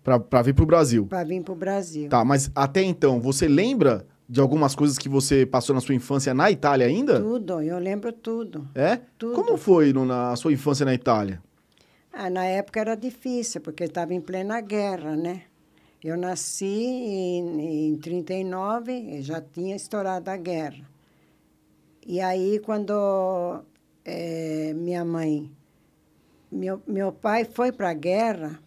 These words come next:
Speaker 2: porque quem tinha três filhos, eh, fi-, eh, ia pra guerra. Quem tinha quatro, não.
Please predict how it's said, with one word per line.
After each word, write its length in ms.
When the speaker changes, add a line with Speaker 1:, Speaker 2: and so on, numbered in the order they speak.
Speaker 2:
porque 640
quem 200
tinha 300
três 400
filhos, 800
eh, 120
fi-, 280
eh, 460
ia 200
pra 200
guerra. 340
Quem 220
tinha 280
quatro, 540
não. 300